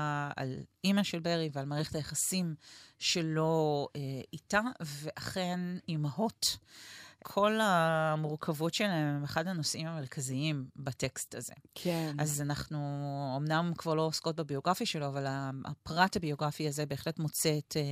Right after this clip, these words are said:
Speaker 1: את מקומו גם בארץ לעולם לא. כלומר, אנחנו מתחילים עם גברת דרלינג,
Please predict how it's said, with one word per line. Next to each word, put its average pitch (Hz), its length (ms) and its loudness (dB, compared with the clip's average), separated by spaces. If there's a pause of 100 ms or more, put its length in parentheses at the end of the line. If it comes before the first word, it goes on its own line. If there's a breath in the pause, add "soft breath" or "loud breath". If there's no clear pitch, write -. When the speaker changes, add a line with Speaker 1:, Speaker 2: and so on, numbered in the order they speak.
(600 loud breath)
Speaker 1:
את 165 120 0
מקומו 170 440 4
גם 151 260 2
בארץ 147 580 0
לעולם 131 320 2
לא. 127 60 0
כלומר, 139 320 -2 (160)
אנחנו 175 240 0
מתחילים 175 400 -2
עם 196 100 0
גברת 156 340 -2
דרלינג, 196 540 2